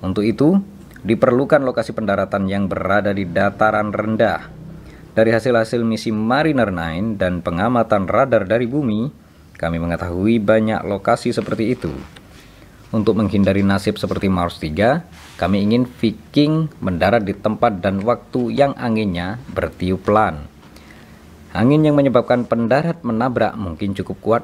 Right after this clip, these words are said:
untuk mengangkat debu dari permukaan. Bila kami dapat memeriksa kalau-kalau calon lokasi pendaratan tidak terliput debu yang berterbangan,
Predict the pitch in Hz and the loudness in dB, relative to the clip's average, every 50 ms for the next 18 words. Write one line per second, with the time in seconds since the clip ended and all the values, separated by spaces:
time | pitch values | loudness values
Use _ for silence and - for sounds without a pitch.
0 | - - 110 104 98 95 110 - 104 101 92 90 95 101 104 95 110 95 85 80 | -2 -4 -4 -2 -2 -2 -2 -2 -2 -2 -2 0 0 0 0 0 -2 -2 -2 -2
1 | 87 80 101 110 117 98 95 90 90 - 92 92 104 101 98 110 95 98 92 80 | -4 0 0 0 2 2 2 0 0 -2 -2 -2 -2 0 0 0 0 0 -4 -6
2 | - 76 76 - - - - - - - - - - - - - - - 107 110 | -8 -10 -14 -16 -18 -20 -20 -20 -20 -20 -20 -20 -20 -20 -20 -20 -16 -4 0 2
3 | 110 113 110 131 151 180 175 151 139 - 117 90 104 107 104 101 110 123 135 147 | 2 4 4 2 2 2 2 2 2 2 0 0 -2 -4 -2 0 2 2 2 2
4 | 165 156 - - - - 101 90 90 90 - - 87 85 87 98 120 170 160 135 | 0 -4 -6 -6 -2 -2 0 0 -2 -2 -4 -4 -2 -2 0 0 2 2 2 2
5 | 113 - 110 101 92 87 85 85 - - 82 80 82 78 80 82 85 - - 104 | 2 0 0 0 0 -2 -4 -6 -4 -4 -4 -4 -4 -6 -6 -6 -6 -4 -6 -4
6 | - - - - 113 98 92 87 90 85 - 90 87 90 - 147 151 139 127 127 | -4 -4 -2 0 0 0 0 0 0 0 -2 -2 -2 -2 -2 -2 0 2 2 0
7 | - - - 113 101 95 107 139 165 - 151 131 98 98 87 80 78 85 87 82 | 0 0 -4 -4 -2 -2 -4 -4 -2 -2 -2 0 0 -2 -2 -2 -2 -2 -2 -2
8 | 82 80 78 78 - - - 78 - - - 117 117 98 82 82 90 107 131 | -2 -2 -4 -6 -4 -4 -4 -6 -2 0 0 0 0 0 -2 -4 -4 -6 -8